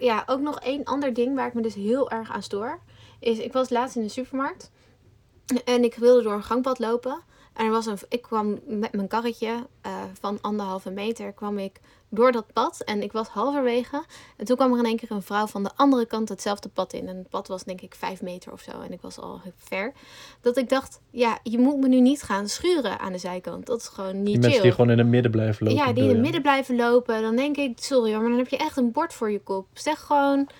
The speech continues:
Speaker 1: Als het anderhalve meter voor je is, betekent het ook anderhalve meter achter je en aan de zijkanten.
Speaker 2: Ja.
Speaker 1: Ongeacht je lichaamsomvang.
Speaker 2: Ja, en ik heb ook het gevoel dat het vaak de ouderen zijn.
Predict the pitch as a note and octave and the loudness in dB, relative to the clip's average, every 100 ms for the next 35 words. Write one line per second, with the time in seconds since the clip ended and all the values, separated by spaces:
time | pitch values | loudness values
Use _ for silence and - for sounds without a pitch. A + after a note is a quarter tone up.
0 | _ _ _ - - C#4 C4 C4 C#4+ D4+ | _ _ _ -18 -4 -2 0 0 2 2
1 | C4+ C4 C4+ B3+ - D4 D#4+ D#4 A#3 B3 | 2 2 0 0 -2 -2 -2 0 0 -2
2 | B3 A#3+ C4 C4 B3 B3+ - C4 C4+ B3+ | -2 0 2 2 2 0 0 2 4 4
3 | B3 A#3 B3 - D4 - A3 A#3 B3 A3+ | 2 2 0 -2 -2 -2 -2 0 0 0
4 | A3+ B3+ B3+ - F#3 - G3 - - A#2 | 2 0 -2 -6 -10 -12 -14 -8 0 0
5 | - _ _ _ _ _ _ _ _ _ | 0 _ _ _ _ _ _ _ _ _
6 | _ _ _ _ _ _ - B3 - A3+ | _ _ _ _ _ _ 0 0 0 -6
7 | - A3+ A#3+ A3+ F#3+ F#3 F#3 F#3 F#3 - | -4 -2 -2 -4 -8 -8 -12 -12 -12 0
8 | B2+ C3+ C#3 D3 D3 D3 - D3 C#3 B2+ | 2 4 2 2 0 -2 0 4 6 6
9 | B2+ A#2+ - - C3 B2+ B2+ - C#3+ E3 | 2 0 -6 0 4 4 4 6 6 6
10 | E3 D3 D3+ F#3 A3 | 6 4 4 2 0